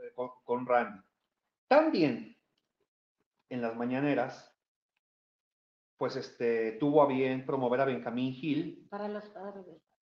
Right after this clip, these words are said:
Speaker 1: para los padres de San Diego, ¿no? Porque, pues, los padres de San Diego andan sufriendo por un, por un, pues, por un manager.
Speaker 2: ¿Coach le llaman?
Speaker 1: Pues, coach, es, eh, sí, bueno, pues, es un coach manager.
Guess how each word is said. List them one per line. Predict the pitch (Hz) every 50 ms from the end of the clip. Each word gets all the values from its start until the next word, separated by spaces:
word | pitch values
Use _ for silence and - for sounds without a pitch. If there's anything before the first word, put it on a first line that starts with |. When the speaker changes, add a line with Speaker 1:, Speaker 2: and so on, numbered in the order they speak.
| -
Speaker 1:
para | - 156 143 139
los | 131 131 120
padres | - - 135 135 135 139 147 151 147
de | 156 147
San | - 147 135 123
Diego, | 123 123 120 117 113 107 107 110
¿no? | 120 123 -
Porque, | - - - 131
pues, | - 131
los | 127 120 -
padres | - 151 185 196
de | -
San | 165 143
Diego | 139 151 160 165 175
andan | 170 175 165
sufriendo | 151 151 127 156 165 165 170 170
por | - 147 139
un, | 135 143 156 156 156 156 151 147 -
por | - 127 127
un, | 135 139 143 147 147 147 143 143 131 120 104 - - _ _ _ _ _ _ _ _ _ _ _ _ _ _ _ _ - 143 _
pues, | - 135 -
por | - 151 151
un | 165 180 180
manager. | 170 170 180 190 190 190 185 190 190 202 214 - 214 - -
Speaker 2:
¿Coach | - 254 277 302 320 339 - - 320
le | 285 269 254 262
llaman? | 277 311 330 349 359
Speaker 1:
Pues, | 370 - - -
coach, | - 302 339 392 415 392 - - 311
es, | 294 -
eh, | - - 233 214 208 214 214
sí, | - 320 320 -
bueno, | - 170 139 -
pues, | - 147
es | 147 160 -
un | 180 175 170 165 156
coach | 156 147 151 165 170 - -
manager. | 170 170 175 175 175 175 180 190 196 - - -